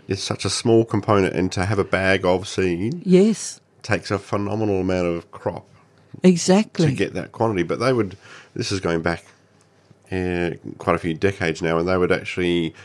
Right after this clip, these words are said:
Speaker 1: send them overseas
Speaker 2: Yes.
Speaker 1: during the war period.
Speaker 2: Yes.
Speaker 1: Because obviously in the U K and
Speaker 2: Yes.
Speaker 1: Europe, there was,
Speaker 2: They
Speaker 1: they didn't, weren't producing.
Speaker 2: Yes.
Speaker 1: So when you think, like, and they would just be, you know, I've got the old stencil that's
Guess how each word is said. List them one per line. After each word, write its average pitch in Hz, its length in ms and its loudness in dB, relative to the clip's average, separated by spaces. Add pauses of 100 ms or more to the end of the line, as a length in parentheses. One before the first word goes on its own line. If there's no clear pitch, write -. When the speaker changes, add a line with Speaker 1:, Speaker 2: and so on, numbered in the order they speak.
(160)
Speaker 1:
send 92 360 -2
them 85 460 -2
overseas 87 920 -2 (200)
Speaker 2:
Yes. 156 160 4
Speaker 1:
during 95 140 4
the 82 60 0
war 104 300 0
period. 98 640 -2
Speaker 2:
Yes. 170 440 2
Speaker 1:
Because 87 720 -2
obviously 82 560 -4
in 80 380 -2
the 85 100 -6
U 80 140 -4
K 135 400 -4 (120)
and 87 240 -2
Speaker 2:
Yes. 190 160 6
Speaker 1:
Europe, 131 160 0
there 95 200 -4
was, 87 280 -6 (240)
Speaker 2:
They 160 160 6
Speaker 1:
they 90 80 2
didn't, 87 260 -4
weren't 85 200 0
producing. 117 680 -4
Speaker 2:
Yes. 175 440 2 (420)
Speaker 1:
So 104 260 2
when 113 140 2
you 113 60 0
think, - 300 -6
like, 95 220 -4
and 104 140 0
they 110 100 4
would 87 100 0
just 85 200 -12
be, 82 140 -8 (200)
you 82 80 -8
know, 85 180 -6
I've 90 120 -8
got - 160 -4
the 85 80 2
old 87 180 2
stencil 104 480 -2
that's - 360 -8